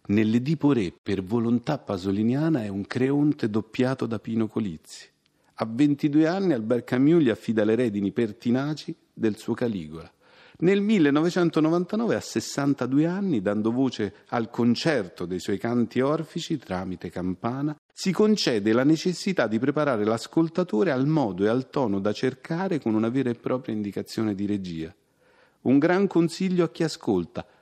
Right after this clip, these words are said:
l'audio, il livello dell'audio molto brillante. Bene è il fondatore di una grammatica dell'assenza in cui la voce, la fonè,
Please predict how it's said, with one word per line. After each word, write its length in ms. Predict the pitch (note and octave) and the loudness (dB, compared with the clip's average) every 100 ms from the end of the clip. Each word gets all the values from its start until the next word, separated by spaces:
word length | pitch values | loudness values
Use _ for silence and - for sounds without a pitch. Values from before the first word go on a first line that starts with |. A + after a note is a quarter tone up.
| _ | _
l'audio, 640 | D#3+ C#3+ F#2 D#2+ E2 E2 - _ _ | -2 -2 -2 -6 -8 -10 -12 _ _
il 180 | C#3 C3+ | 0 2
livello 440 | D3 E3 F3 F3+ | 2 2 2 2
dell'audio 640 | D3 D3 C#3+ A2 F#2+ F#2+ G#2+ | 2 2 2 0 -2 0 0
molto 360 | D#3+ F#3 - | 0 -2 -2
brillante. 800 | E3+ D3+ D#3+ B2+ F2 D#2 D#2 - _ _ _ _ _ _ _ | -2 0 2 0 -2 -10 -14 -18 _ _ _ _ _ _ _
Bene 420 | - D#3 C#3 G2+ | 0 2 4 4
è 20 | |
il 100 | G#2 | 2
fondatore 560 | G2+ - C#3+ D3+ D3 A#2+ | 2 2 4 4 2 2
di 80 | G2+ | 2
una 160 | A2 | 2
grammatica 580 | G2+ A#2+ C3+ C#3+ A#2 F#2+ | 2 0 2 0 0 -2
dell'assenza 760 | F#2 G#2 A2+ - - E2+ D2+ - | 0 0 -2 -4 -2 -2 -2 -4
in 100 | F2+ | -4
cui 160 | - | -2
la 100 | B2 | 0
voce, 500 | B2 G2+ D#2+ - E2+ _ | 0 -2 -6 -10 -12 _
la 160 | - G2+ | -6 -6
fonè, 460 | - A#2 A2+ E2+ | -2 0 2 0